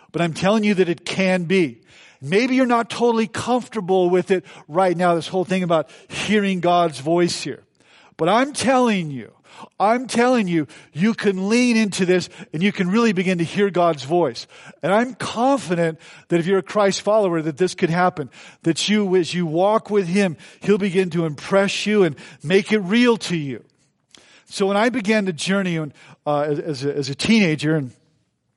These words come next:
I went to college and, and then, uh, to professional school, and, uh, when I was twenty-two, I became a chaplain of a major Christian university in America.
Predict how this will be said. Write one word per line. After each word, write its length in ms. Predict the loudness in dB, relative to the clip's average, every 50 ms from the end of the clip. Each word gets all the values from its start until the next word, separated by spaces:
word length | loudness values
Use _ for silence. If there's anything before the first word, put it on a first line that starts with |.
| -20 -12
I 80 | -8 -6
went 160 | -6 -6 -6
to 80 | -6 -8
college 560 | -6 -2 2 2 4 6 6 4 4 2 -2
and, 120 | -6 -8 -10 -14 -20 -20 -20 -20 -20 -16 -10
and 100 | -6 -2
then, 140 | -2 0 0
uh, 120 | -2 -2
to 140 | -4 -6 -8
professional 540 | -10 -8 -2 0 2 2 2 0 -2 -4 -4
school, 420 | -4 -6 -6 -4 -4 -4 -4 -6 -10 -20 -20 _ -20 -20 -18 _ -2
and, 160 | 0 0 2
uh, 120 | 2 0 -2
when 220 | -4 -4 -2 0
I 40 | 0
was 120 | 0 0 -2
twenty-two, 920 | -4 -2 0 0 2 2 0 -2 -2 0 2 2 4 4 2 2 0 -4 -8 _ -20 -20 _ -20 -20 _ _ _
I 140 | 0 0 2
became 320 | 0 0 -2 0 0 0
a 60 | 0 0
chaplain 680 | -2 -2 0 2 2 2 2 0 0 -2 -2 -2 -4 -10 -14 -20 -20 -20 _ _
of 200 | 0 0 0 0
a 40 | 0
major 640 | 0 2 2 2 2 2 0 0 0 2 0 0
Christian 360 | -2 -2 -2 -2 -2 -2 -4
university 640 | -4 -2 -2 0 0 0 0 0 -2 -4 -4 -4 -4 -6 -12 -20 -20 -20 -12 -6
in 100 | -4 -4
America. 600 | -2 0 2 2 4 4 2 0 -2 -6 -16 -16